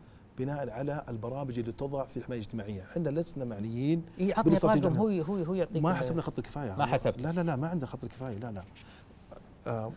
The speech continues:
Speaker 2: طيب، هو
Speaker 1: مؤشرات
Speaker 2: الآن
Speaker 1: الفقر
Speaker 2: يختلف خط الكفاية عن خط الفقر؟
Speaker 1: أوه، يختلف تمامًا.
Speaker 2: شو الفرق بينها؟
Speaker 1: إيه. خط الكفاية مثل ما قلت لك، خط الكفاية يجي مثلًا تجيك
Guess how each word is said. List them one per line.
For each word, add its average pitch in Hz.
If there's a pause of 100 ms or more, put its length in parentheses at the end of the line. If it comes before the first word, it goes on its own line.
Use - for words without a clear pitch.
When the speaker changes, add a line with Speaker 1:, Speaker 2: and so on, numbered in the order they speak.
(100)
Speaker 2:
طيب، 139
هو 151
Speaker 1:
مؤشرات 185
Speaker 2:
الآن 196
Speaker 1:
الفقر 214
Speaker 2:
يختلف 180
خط -
الكفاية 160
عن 151
خط -
الفقر؟ 135
Speaker 1:
أوه، 127
يختلف 107
تمامًا. 120
Speaker 2:
شو 104
الفرق 135
بينها؟ 104
Speaker 1:
إيه. 101 (540)
خط -
الكفاية 170
مثل 147
ما 131
قلت 117
لك، 98
خط 160
الكفاية 147
يجي 127
مثلًا 117
تجيك 117